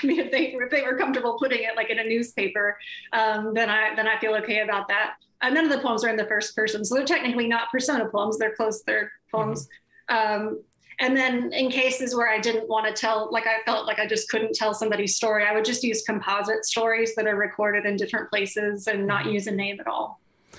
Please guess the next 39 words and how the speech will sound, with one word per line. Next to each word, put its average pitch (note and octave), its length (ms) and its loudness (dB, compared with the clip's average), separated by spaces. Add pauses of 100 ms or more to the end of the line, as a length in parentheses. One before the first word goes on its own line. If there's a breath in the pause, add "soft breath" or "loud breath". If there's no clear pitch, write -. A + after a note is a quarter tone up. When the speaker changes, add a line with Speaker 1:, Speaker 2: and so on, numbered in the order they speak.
(140 loud breath)
Speaker 2:
Yeah, G#3+ 260 0
there's G3+ 140 0
something D#4+ 180 2
great G3 160 2
about G3+ 140 0
the C#3+ 80 -2
freedom C#3+ 560 0
that C3+ 100 -2
poetry D3 380 0
has. E3+ 420 0
You C3+ 80 2
know, C#3 80 2
if C#3 100 -2
it D#3 100 -2
was C#3 180 0
a, C3 400 0
you - 120 -4
know, B2+ 140 0
nonfiction C#3 960 -2
book F#3+ 260 0
about C3+ 260 -2
that, B2+ 200 0
you C#3 100 2
wouldn't C#3 380 -2
be D3 140 2
able D#3 140 0
to C3+ 60 0
do A3 220 2
that. A#2+ 220 -6
But C3 160 -6
the C#3+ 120 -2
creative, E3+ 680 0
Speaker 1:
Yeah. - 80 -20
Speaker 2:
the D3 100 -6
creativeness D3+ 640 -2
that C3+ 100 -4
we C3 100 0
get C#3 160 0
to, B2+ 180 -4